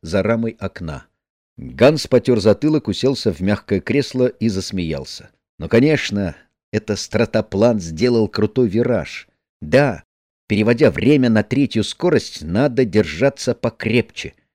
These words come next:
Ганс задумался. Выборы,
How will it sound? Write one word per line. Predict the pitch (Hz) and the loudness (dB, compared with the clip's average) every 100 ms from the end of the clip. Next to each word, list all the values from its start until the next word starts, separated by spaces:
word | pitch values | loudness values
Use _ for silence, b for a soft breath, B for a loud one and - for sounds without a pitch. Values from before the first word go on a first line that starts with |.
| _ _ _ _ _ | _ _ _ _ _
Ганс | 71 95 151 160 - - - _ - | -4 2 2 0 -8 -14 -18 _ -12
задумался. | 78 117 117 101 73 - - - _ _ _ _ _ _ - | -2 -2 0 -2 -4 -12 -18 -20 _ _ _ _ _ _ -20
Выборы, | 69 73 190 165 165 160 147 | -8 0 2 2 2 0 -2